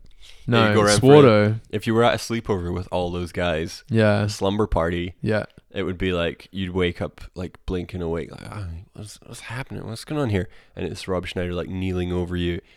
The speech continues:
Speaker 1: painting your face and, like, gluing a mustache on and stuff.
Speaker 2: Big prosthetic
Speaker 1: Yeah, putting a
Speaker 2: nose.
Speaker 1: prosthetic nose, like, "Not just wait, it will take six more hours."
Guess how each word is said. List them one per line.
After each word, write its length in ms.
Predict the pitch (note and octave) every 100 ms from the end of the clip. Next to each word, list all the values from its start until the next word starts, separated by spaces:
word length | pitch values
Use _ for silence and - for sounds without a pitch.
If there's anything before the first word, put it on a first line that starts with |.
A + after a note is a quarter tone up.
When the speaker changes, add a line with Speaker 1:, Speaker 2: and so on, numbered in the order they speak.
| _ _ _ -
Speaker 1:
painting 380 | - F#2+ F2 F2+
your 120 | F2
face 400 | - F2 E2+ -
and, 140 | E2+ F2
like, 280 | E2+ E2 -
gluing 480 | G#2 G2 F#2 F2 F2
a 40 |
mustache 540 | F2+ F2+ - D#2+ F2+
on 200 | F2 F2+
and 140 | F2 F2+
stuff. 340 | - E2+ E2 - - - -
Speaker 2:
Big 200 | A#2 -
prosthetic 500 | A#2+ A#2+ A#2+ A2+ G#2+
Speaker 1:
Yeah, 60 |
putting 120 | A2+ A2+
a 140 | A#2 A2+
Speaker 2:
nose. 100 | A2+
Speaker 1:
prosthetic 420 | D3 B2 B2 G2+
nose, 240 | A#2 A2 F2
like, 220 | F2+ G2+
"Not 300 | C#3 C#3+ B2
just 220 | A#2+ A2+
wait, 280 | A#2 G#2+ -
it 100 | G#2+
will 180 | G#2+ G#2+
take 180 | G#2+ G#2+
six 340 | G#2 C3+ -
more 260 | G#2+ A2+ G#2+
hours." 500 | F#2 F2+ F#2 E2+ -